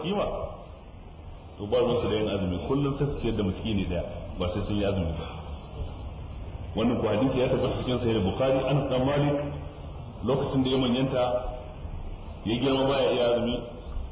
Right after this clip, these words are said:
kullum sai ya dafa gurasa da nama ya kira miskini ya bashi, shi kuma yi ne yana cin girkin sa. Ba wani. Wannan dukkan tsoho haka ne, kare wahala da kansa. In kana da tsoho da ya manyanta, ko kakanka da ya manyanta, ko mace ko namiji sun manyanta ba za su yi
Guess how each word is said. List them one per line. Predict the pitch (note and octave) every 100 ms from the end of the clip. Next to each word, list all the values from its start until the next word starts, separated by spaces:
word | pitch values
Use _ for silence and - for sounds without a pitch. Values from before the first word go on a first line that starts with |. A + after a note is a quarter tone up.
| -
kullum | C3+ D#3+ D#3+ D#3
sai | D#3+
ya | D#3
dafa | C#3+ C3+
gurasa | A2+ C3+ C3+ A2
da |
nama | B2 D#3 B2
ya | G#2
kira | C#3 C#3+
miskini | C3 - D#3 D#3
ya | A2
bashi, | A2+ A2
shi | -
kuma | C3+ C3+
yi | A#2 C#3
ne | C3
yana | A#2
cin | G2+ G#2+
girkin | G2 G2 F#2 E2+
sa. | F2+ -
Ba | - -
wani. | F#3 - - - C#3 B2+ - - - D3 D3 - C3 A#2+ - - - - - - - - - - - -
Wannan | - A#2+ G2
dukkan | D3+ D3 A2
tsoho | C#3+ C#3+
haka | C#3+ C#3+ C#3
ne, | -
kare | - C3
wahala | A#2 A#2+ C3
da | A2 F#2+
kansa. | F2+ - - - - - - - -
In | G#2
kana | A2 C#3+
da | A#2+ F#2+
tsoho | D3 D3+ D#3
da | B2+
ya | A#2
manyanta, | A2 G#2 F#2+ F#2
ko | B2+ C3
kakanka | A#2 C3+ C3 A2
da |
ya | A2
manyanta, | C3 A2+ G#2+ G2+ F#2
ko | C3 C3
mace | A2+ G#2+
ko | C3
namiji | D3 F#3+ F3 G#2 - - - -
sun | F3 F#3
manyanta | E3+ D3+ E3 D3+
ba | C#3
za | D3+
su |
yi | C#3+